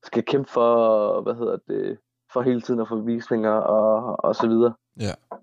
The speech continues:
Speaker 2: Ja. Det må, det må også være hårdt et eller andet sted at skulle blive ved med det.
Speaker 1: Det tænker jeg.
Speaker 2: Øh, ja,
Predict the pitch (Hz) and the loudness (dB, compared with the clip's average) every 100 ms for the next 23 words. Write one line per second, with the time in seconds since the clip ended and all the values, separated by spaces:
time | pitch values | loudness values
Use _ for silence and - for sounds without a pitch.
0 | _ _ _ _ _ _ - 85 - - | _ _ _ _ _ _ -12 -10 -8 -10
1 | - - _ 117 113 117 110 110 147 156 | -12 -20 _ -2 2 4 4 2 2 2
2 | 110 170 - 120 110 123 123 - - 107 | 4 2 4 2 4 2 0 -2 -6 -6
3 | 98 95 90 98 98 - 92 - 107 98 | -6 -6 -8 -6 -8 -8 -10 -10 -10 -10
4 | 95 98 101 90 90 _ _ _ _ _ | -6 -6 -6 -8 -12 _ _ _ _ _
5 | _ 107 143 165 170 135 107 - _ 104 | _ 0 2 2 2 2 0 -6 _ -2
6 | 143 | 0